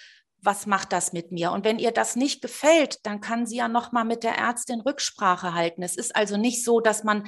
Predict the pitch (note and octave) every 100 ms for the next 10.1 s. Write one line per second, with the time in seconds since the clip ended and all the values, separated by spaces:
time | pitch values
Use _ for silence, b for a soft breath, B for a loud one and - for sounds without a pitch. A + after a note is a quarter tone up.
0 | B B B - G#3+ C#4 C4+ A#3+ - F#3
1 | F3 F3 A3 - - F3+ F3 A#3 A3+ -
2 | F3+ F3 - A#3 - F3+ - G3 B3 A3
3 | G#3+ F#3 F#3+ G3 G3+ G3+ G3 - - B3+
4 | A3 E3+ - D#4 E4 G3 F3+ D#3+ D#3+ -
5 | B B B B B - A3+ A#3 - -
6 | F3 - F3+ E3+ F#3 - - - A3+ -
7 | C#4+ F4 C#4+ G#3+ G3+ F#3+ F#3+ F#3+ F#3 F3+
8 | F3 F3 E3+ E3 E3 - E3 D#3+ E3 -
9 | G3+ G3+ G3 F#3+ G3+ - - A3+ A#3 A3
10 | G3+